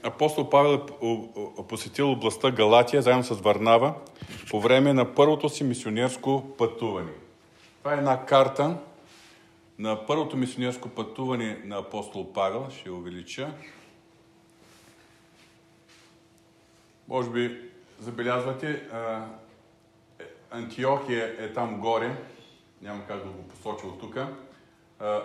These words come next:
оттам тръг-, е тръгнал апостол Павел заедно с Варнава. Стигна се до остров Крит. След това са отишли в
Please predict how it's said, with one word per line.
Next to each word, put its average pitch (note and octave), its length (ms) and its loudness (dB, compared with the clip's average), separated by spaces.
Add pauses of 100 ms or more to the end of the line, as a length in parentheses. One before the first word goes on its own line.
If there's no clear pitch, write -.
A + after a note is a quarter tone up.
оттам A#2+ 560 -2
тръг-, C#3 340 -4
е A2+ 120 -8
тръгнал A#2 420 -8 (160)
апостол A2 360 -8
Павел A2 260 -2
заедно G#2+ 240 -6
с F#2 180 -10
Варнава. G2+ 580 -4 (840)
Стигна C#3+ 300 -4
се C#3 100 -6
до B2 180 0
остров G#2+ 300 -8
Крит. D#3 420 -12 (160)
След C#3 220 -6
това C#3+ 140 -2
са C#3 120 -8
отишли C#3+ 340 -8
в C3 160 -2